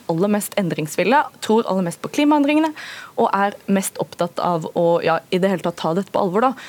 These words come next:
sammenlignet med eldre aldersgrupper, som i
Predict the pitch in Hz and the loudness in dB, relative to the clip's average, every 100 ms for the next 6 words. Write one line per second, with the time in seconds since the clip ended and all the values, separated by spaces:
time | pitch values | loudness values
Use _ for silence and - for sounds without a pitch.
0 | 214 - 262 220 175 170 180 185 - 180 | -12 -2 0 2 2 2 0 -2 -2 -2
1 | 170 185 - 175 170 - 165 - 370 427 | 0 -2 0 -2 -2 -4 -6 0 0 0
2 | - - - 285 294 - - 240 262 | -8 -16 0 2 2 -2 0 2 2